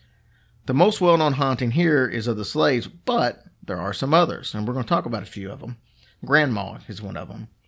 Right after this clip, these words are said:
Grandma apparently lived in the house for a long period of time, one of the families that had lived there throughout the years.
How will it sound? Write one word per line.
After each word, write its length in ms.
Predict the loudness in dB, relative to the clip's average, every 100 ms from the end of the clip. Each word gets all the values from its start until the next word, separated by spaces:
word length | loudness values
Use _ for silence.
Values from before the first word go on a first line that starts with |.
| _ _ _ _ _ _ _ _ _ _ _ _ _ _ _ _ _ _
Grandma 680 | 2 4 4 4 2 0 -2
apparently 460 | -8 -4 -4 -2 -4
lived 240 | -4 -4
in 80 | -4
the 60 | -4
house 440 | -4 -4 -6 -10
for 320 | -12 -10 -8
a 80 | -6
long 260 | -6 -6 -6
period 280 | -2 -2 -2
of 80 |
time, 340 | -2 -4 -4 -6
one 100 | -6
of 60 |
the 60 | -6
families 420 | -4 -4 -4 -6
that 60 | -6
had 120 | -6
lived 200 | -6 -4
there 220 | -2 -2
throughout 440 | -4 -4 -2 -2 -4
the 60 |
years. 360 | -4 -4 -4